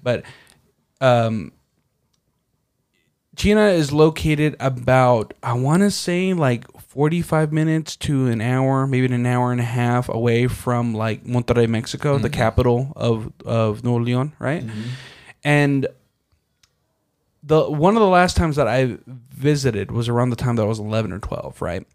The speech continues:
Speaker 1: And I remember specifically at the time meeting a lot of family members I've, uh, like, hadn't seen for a long
Speaker 2: Yeah,
Speaker 1: time,
Speaker 2: yeah.
Speaker 1: and then also meeting new family members, you know?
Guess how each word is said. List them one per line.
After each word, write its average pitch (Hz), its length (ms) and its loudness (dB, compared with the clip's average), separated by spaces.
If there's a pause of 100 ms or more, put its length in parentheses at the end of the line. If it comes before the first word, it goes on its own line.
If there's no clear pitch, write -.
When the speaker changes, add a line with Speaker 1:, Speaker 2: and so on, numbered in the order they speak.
(180)
Speaker 1:
And 127 120 -2
I 143 120 2
remember 151 320 0
specifically 127 640 -4
at 120 80 -2
the 123 100 -8
time 113 440 -4
meeting 120 280 0
a 107 80 -2
lot 107 160 -2
of 110 120 -2
family 123 520 -2
members 117 320 -2
I've, 117 240 -6 (160)
uh, 104 160 -6
like, 107 220 -8
hadn't 117 320 -4
seen 113 240 -6
for - 140 -8
a 107 40 -2
long 110 260 -4
Speaker 2:
Yeah, 104 80 -4
Speaker 1:
time, 107 220 -2
Speaker 2:
yeah. - 80 -12 (320)
Speaker 1:
and 123 80 0
then 127 80 4
also 127 300 2
meeting 117 440 -2
new 175 180 2
family 92 340 -4
members, 82 400 -10
you 107 80 -4
know? 127 240 0